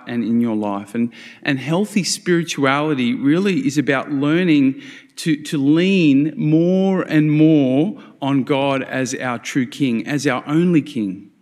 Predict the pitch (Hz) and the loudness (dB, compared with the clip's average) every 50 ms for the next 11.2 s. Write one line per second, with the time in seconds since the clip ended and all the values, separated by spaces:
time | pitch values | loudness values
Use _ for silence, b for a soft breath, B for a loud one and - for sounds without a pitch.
0 | _ _ _ _ _ _ - 127 151 156 135 147 123 127 - 131 160 170 185 185 | _ _ _ _ _ _ -8 -6 -4 -4 -2 -2 -4 -4 -4 -4 -2 -2 0 2
1 | 170 156 147 - 135 151 143 147 - 139 123 123 - - 120 113 - - 135 135 | 2 2 2 0 -2 -4 -4 -4 -2 -2 -2 -2 -4 -6 -8 -8 -6 -4 -2 -2
2 | 135 123 110 104 98 101 101 - B B B B B B - 151 151 170 175 185 | -2 -2 -4 -4 -6 -8 -8 -12 B B B B B B -4 0 0 0 0 0
3 | 170 143 151 151 135 139 170 190 180 190 - 165 135 123 - - 131 - - - | 0 0 2 2 2 2 0 -2 -2 -2 -2 -2 -2 -2 -4 -10 -12 -12 -10 -6
4 | - 165 170 170 151 87 139 139 127 - 151 147 160 156 156 131 123 - - - | -4 -2 -2 -2 -2 -4 -4 -6 -4 -2 -2 -2 -2 -2 -4 -6 -8 -12 -14 -16
5 | 127 117 135 139 120 139 147 147 160 156 - - 131 120 107 104 - - - 131 | -12 -8 -6 -4 -2 0 0 0 0 -2 -4 -6 -6 -4 -4 -6 -8 -6 -6 -4
6 | 117 127 143 156 170 175 151 135 113 104 104 - - - - - B B B B | -2 0 0 0 0 2 0 0 -2 -2 -6 -10 -12 -12 -12 -14 B B B B
7 | B B - - 107 - 131 - - 160 165 156 160 - - 101 95 107 - - | B B -16 -14 -12 -10 -10 -10 -6 -6 -6 -6 -6 -8 -10 -10 -10 -10 -12 -12
8 | - - - - _ _ _ _ _ _ _ _ _ _ _ _ _ _ _ _ | -12 -12 -12 -16 _ _ _ _ _ _ _ _ _ _ _ _ _ _ _ _
9 | _ _ _ _ _ _ _ _ _ _ _ _ - 143 131 131 147 180 190 202 | _ _ _ _ _ _ _ _ _ _ _ _ -8 -8 -6 -2 -2 0 0 2
10 | 202 208 190 - - 165 156 147 139 - 156 147 135 127 123 - 135 117 101 95 | 0 0 -2 -4 -2 0 0 0 0 0 -2 -2 -2 -2 -4 -4 -4 -4 -4 -4
11 | 104 - - | -8 -12 -20